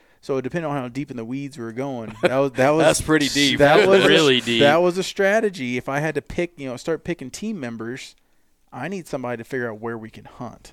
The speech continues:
Speaker 2: Mm-hmm.
Speaker 1: I almost thought about one of those dudes. They can hunt. I mean, they can elk hunt. You can coyote
Speaker 2: I would have
Speaker 1: hunt.
Speaker 2: laughed at you.
Speaker 1: I'm sure you
Speaker 2: Oh,
Speaker 1: probably
Speaker 2: that
Speaker 1: would.
Speaker 2: would,
Speaker 3: I would've.
Speaker 2: that would have been really overthinking
Speaker 1: I don't think
Speaker 2: it.
Speaker 1: I, I didn't
Speaker 2: <laughs>
Speaker 1: need, I didn't need 'em because my team, I mean, I'm sorry, guys, only one team
Speaker 2: It's
Speaker 1: can
Speaker 2: gonna,
Speaker 1: win.
Speaker 2: it's gonna come in third place, but, I mean, it's a solid team.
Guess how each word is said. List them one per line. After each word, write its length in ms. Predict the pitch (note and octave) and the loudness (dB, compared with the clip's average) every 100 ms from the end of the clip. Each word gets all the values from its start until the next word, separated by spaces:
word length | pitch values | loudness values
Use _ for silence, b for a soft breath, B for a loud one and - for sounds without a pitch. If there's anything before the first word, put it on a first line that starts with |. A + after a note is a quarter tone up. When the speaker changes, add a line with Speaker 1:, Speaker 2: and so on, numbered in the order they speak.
| _ - | _ -20
Speaker 2:
Mm-hmm. 300 | F2+ F2+ F#2 _ _ _ _ _ _ _ _ | -20 -18 -20 _ _ _ _ _ _ _ _
Speaker 1:
I 120 | A#2+ | -12
almost 500 | - C3 C#3+ C3+ B2 - | -8 -8 -6 -6 -8 -8
thought 200 | A#2+ A#2 | -8 -6
about 220 | A2+ F#2+ | -8 -10
one 140 | A2+ | -12
of 60 | A2 | -8
those 240 | A#2+ B2+ | -8 -8
dudes. 400 | B2 A2 G#2+ A2 _ _ _ _ _ E3+ | -10 -14 -14 -18 _ _ _ _ _ -12
They 140 | E3+ | -10
can 120 | C3+ | -10
hunt. 520 | A2+ - C#3+ A2+ C3 - | -14 -12 -10 -10 -14 -20
I 100 | D#3 | -18
mean, 160 | B2 A#2+ | -14 -10
they 100 | D3+ | -10
can 220 | - G#2+ - | -10 -14 -10
elk 240 | C#3+ D3 | -8 -8
hunt. 240 | - A2+ - | -10 -12 -12
You 80 | A#2+ | -18
can 140 | A2 | -18
coyote 260 | - B2+ A2+ | -12 -6 -2
Speaker 2:
I 40 | |
would 160 | A2 G#2+ | -2 -2
have 80 | F#2+ | -6
Speaker 1:
hunt. 60 | F2+ | -8
Speaker 2:
laughed 220 | F2+ - | -10 -12
at 120 | E2 | -14
you. 160 | D2+ C2 _ _ _ _ - | -16 -16 _ _ _ _ -18
Speaker 1:
I'm 120 | E3 | -16
sure 140 | F3 C4 | -10 -10
you 60 | |
Speaker 2:
Oh, 80 | C4+ | -6
Speaker 1:
probably 120 | A3+ - | -4 -4
Speaker 2:
that 60 | |
Speaker 1:
would. 80 | D3 | -2
Speaker 2:
would, 80 | D#3 | 0
Speaker 3:
I 40 | C3 | 0
would've. 180 | A2+ G2+ | 0 0
Speaker 2:
that 140 | D3 | 0
would 60 | C#3 | 0
have 80 | A2+ | -4
been 160 | B2 | -6
really 360 | - A2+ C#3+ D3 | -4 2 4 4
overthinking 440 | C3 B2+ B2+ B2 | 2 0 -2 0
Speaker 1:
I 40 | E3 | 0
don't 140 | G#3+ | 0
think 200 | G#3+ F#3 | 0 0
Speaker 2:
it. 120 | E3 | 0
Speaker 1:
I, 60 | C3+ | 0
I 60 | D3+ | 2
didn't 280 | F3+ G#3+ | 4 4
Speaker 2:
<laughs> 0 | |
Speaker 1:
need, 160 | B2+ D#3+ | 2 -2
I 80 | C#3+ | 0
didn't 240 | F3+ B2 A#2 | 0 -2 -8
need 240 | B2+ D#3 | -6 -6
'em 160 | A2+ B2 | -8 -8
because 200 | A#2 A2+ | -8 -6
my 160 | B2 C3 | -6 -6
team, 400 | - C3 A#2+ A#2 | -8 -10 -10 -10
I 40 | |
mean, 140 | A#2+ | -10
I'm 100 | A#2 | -12
sorry, 280 | A2+ C#3+ B2+ | -6 -4 -4
guys, 240 | A2+ A2+ A#2+ | -4 -8 -10
only 140 | A#2+ | -10
one 180 | A#2 A#2 | -10 -10
team 180 | A#2 D#3 | -8 -6
Speaker 2:
It's 140 | F3+ | -2
Speaker 1:
can 100 | G#3 | 0
Speaker 2:
gonna, 120 | B2 | 0
Speaker 1:
win. 80 | A#2 | 0
Speaker 2:
it's 100 | D#3 | -2
gonna 200 | - B2 | -2 -2
come 180 | - G2+ | -4 -6
in 80 | F2 | -8
third 180 | F2+ - | -12 -6
place, 380 | G#2+ F#2+ F#2+ | -4 -4 -6
but, 200 | - G2+ - | -6 -8 -6
I 60 | |
mean, 120 | A#2 C3 | -4 -2
it's 140 | - | -2
a 20 | |
solid 380 | - F3 E3 - | -4 -2 -4 -6
team. 320 | A#2+ C3 D#3+ | -6 -6 -8